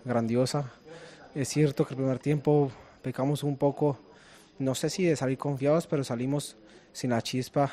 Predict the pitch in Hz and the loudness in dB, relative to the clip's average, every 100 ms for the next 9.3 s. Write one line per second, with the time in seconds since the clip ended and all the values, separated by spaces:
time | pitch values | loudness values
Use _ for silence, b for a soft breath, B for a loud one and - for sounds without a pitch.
0 | B B - 127 123 120 120 117 110 - | B B -8 0 2 2 2 0 -2 -2
1 | 131 127 139 127 117 147 156 147 B B | -2 0 -2 0 0 0 0 -4 B B
2 | B B - 127 131 127 147 147 156 160 | B B -8 -4 -2 2 2 8 10 12
3 | 156 127 B B B _ - 135 139 147 | 10 6 B B B _ 0 2 4 6
4 | 156 143 131 - 135 135 - _ b _ | 6 4 2 0 -2 -4 -12 _ b _
5 | 123 127 131 143 131 147 175 190 - B | -8 -6 -6 -2 0 2 2 0 -4 B
6 | B B B - 151 143 139 135 131 127 | B B B -2 4 6 6 4 4 4
7 | 120 127 143 151 135 127 135 143 - 131 | 4 4 2 2 0 0 0 -2 -2 0
8 | 151 165 165 170 131 120 120 123 131 117 | 0 0 0 0 0 -2 -2 0 0 -2
9 | 120 117 | -6 -8